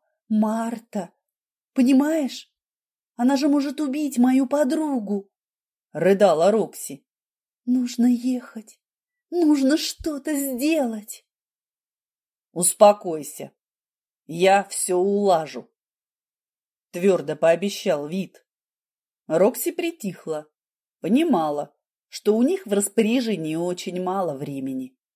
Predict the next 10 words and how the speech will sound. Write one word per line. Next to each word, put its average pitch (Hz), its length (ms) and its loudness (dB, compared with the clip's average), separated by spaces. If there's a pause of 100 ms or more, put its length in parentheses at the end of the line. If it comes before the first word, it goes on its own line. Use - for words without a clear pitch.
и 151 80 -8
на 156 160 -4
кону 170 580 -2 (240)
жизнь 185 600 0
ни 226 80 4
в 220 100 -6
чём 185 320 -8
не 170 80 -6
повинной 202 580 0
Марты, 143 640 -8